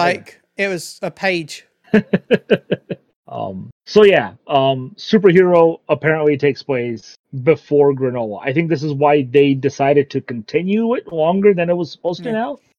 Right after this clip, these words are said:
Speaker 1: Um, because now they're not on the time crunch to finish it, so it can lead into the movie and then whatever
Speaker 2: Yeah.
Speaker 1: comes after. Um,
Speaker 2: Which, by
Speaker 1: yeah,
Speaker 2: the way,
Speaker 1: Al-,
Speaker 2: we know that they're
Speaker 1: Alfonso.
Speaker 2: working on.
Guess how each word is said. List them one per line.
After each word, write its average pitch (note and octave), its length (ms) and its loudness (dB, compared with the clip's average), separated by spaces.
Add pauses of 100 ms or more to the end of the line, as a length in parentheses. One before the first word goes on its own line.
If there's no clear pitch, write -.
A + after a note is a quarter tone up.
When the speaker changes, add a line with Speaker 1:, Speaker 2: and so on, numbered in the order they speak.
(120)
Speaker 1:
Um, B2 360 -4 (120)
because D3 280 0
now D#3+ 220 2
they're C#3+ 320 6
not D3 240 4
on D3 160 2
the B2+ 80 -6
time D3+ 320 -6
crunch A#2+ 400 -10
to B2+ 120 -10
finish D3+ 380 -4
it, A#2+ 220 -2 (200)
so - 160 0
it C3+ 80 2
can C3 160 0
lead D3 200 4
into C3+ 180 -4
the A#2+ 100 -8
movie C3 460 -2
and A#2 160 -12
then B2 140 -12
whatever A2+ 280 -10
Speaker 2:
Yeah. - 100 -12
Speaker 1:
comes G#2 140 -14
after. G2 260 -16 (140)
Um, A2+ 280 -14 (300)
Speaker 2:
Which, B3+ 280 -6
by B3+ 80 2
Speaker 1:
yeah, A#3 80 8
Speaker 2:
the A3 60 0
way, A#3 60 8
Speaker 1:
Al-, A3+ 40 6
Speaker 2:
we A3 60 -2
know - 80 6
that G#3+ 100 4
they're A3+ 80 6
Speaker 1:
Alfonso. G3+ 240 2
Speaker 2:
working F#3+ 300 0
on. D3+ 180 -8